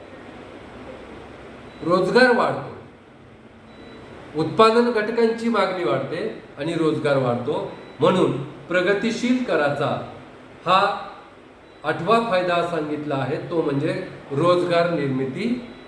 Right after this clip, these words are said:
होते. आता आपण प्रगतिशील कराचा नववा गुण पाहणार आहोत,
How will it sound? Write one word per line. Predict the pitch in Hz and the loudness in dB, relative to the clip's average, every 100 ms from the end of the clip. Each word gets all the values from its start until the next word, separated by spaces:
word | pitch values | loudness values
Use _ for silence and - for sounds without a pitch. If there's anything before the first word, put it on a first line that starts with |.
| - | -12
होते. | 113 113 - - - - - - - - - - - - - - - - - - - - - - - | -10 -10 -14 -18 -20 -20 -20 -18 -18 -18 -18 -18 -16 -12 -12 -12 -12 -14 -14 -16 -16 -18 -18 -18 -6
आता | - 247 | 2 4
आपण | 240 233 240 240 240 - - - - - - - - - - - - - - - - - | 4 4 0 -2 -6 -10 -16 -20 -20 -20 -20 -20 -20 -20 -20 -20 -20 -20 -20 -18 -18 -2
प्रगतिशील | 190 196 208 233 - 247 240 | 2 4 4 0 -2 -4 -2
कराचा | 202 175 175 196 226 233 - - - - - - - - - - - - - - - - | 0 0 0 0 0 -2 -10 -16 -20 -20 -20 -20 -20 -20 -20 -20 -20 -20 -18 -18 -18 -4
नववा | 139 196 208 240 | 2 6 6 4
गुण | 233 202 196 | 2 0 0
पाहणार | 175 156 151 | 0 0 2
आहोत, | 151 135 - | 0 0 -2